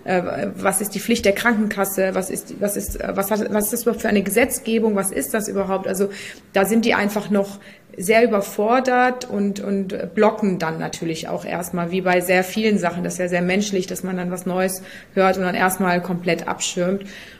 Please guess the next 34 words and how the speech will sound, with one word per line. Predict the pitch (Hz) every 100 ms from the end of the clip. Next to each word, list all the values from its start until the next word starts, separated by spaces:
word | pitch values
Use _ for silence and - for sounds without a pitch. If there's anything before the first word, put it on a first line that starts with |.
| -
Und | 190
das | 180 185
sind | 214
eigentlich | 202 190 190
so | 190
die | 190
Top | 190 185
fünf | - 196 196 190
Sachen, | - 196 - 185 185
würde | 180 190
ich | 190
sagen, | 180 180 185
die | 185
uns | 190 196
so | 196
begegnen. | 185 185 190 214 214 226 220 226 220 - - - - - _ - 180 -
Aber | - 185 180
ich | 175
habe | 180
das | - 185
Gefühl, | 190 - 196
dass, | 185 -
dass | - 175 - - -
tatsächlich | 185 - 190 -
das | 180
Positive | - 202 214 208 190
viel, | 190 - 196 196
viel | 196 190
mehr | 196 220 165
ist. | 165 -
Also | 175
das | 175 -
Interesse | 180 185 208 190
ist, | 175 165 -